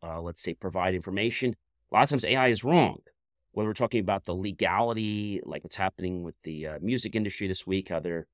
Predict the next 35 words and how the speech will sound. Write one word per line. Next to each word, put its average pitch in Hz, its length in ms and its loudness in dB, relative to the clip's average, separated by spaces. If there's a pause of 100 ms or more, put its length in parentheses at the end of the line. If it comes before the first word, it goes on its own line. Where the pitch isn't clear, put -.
(160)
suing 113 480 0
this 95 160 -2
other 90 160 -2
software 117 400 0
company. 107 520 -2 (760)
I 135 80 0
think 180 220 4
there's 175 140 6
certain 156 180 4
responsibilities, 139 880 2
and 113 140 -4
just - 200 -6
because 151 280 0
we're 131 60 0
using 117 260 0
computers 113 460 -2
doesn't - 260 -4
mean 107 180 -2
that 95 100 0
we 95 180 -4
should 90 340 -4 (1080)
be 98 140 0
able 92 320 -2
to 80 300 -8
sidestep - 640 -2
that 78 100 -8
or, 82 120 -10 (100)
or 90 100 -8
negate 78 420 -10
that. - 360 -20 (400)
That's 107 120 -6
probably 110 220 2
the - 60 -12
biggest - 260 -6
thing. - 140 -16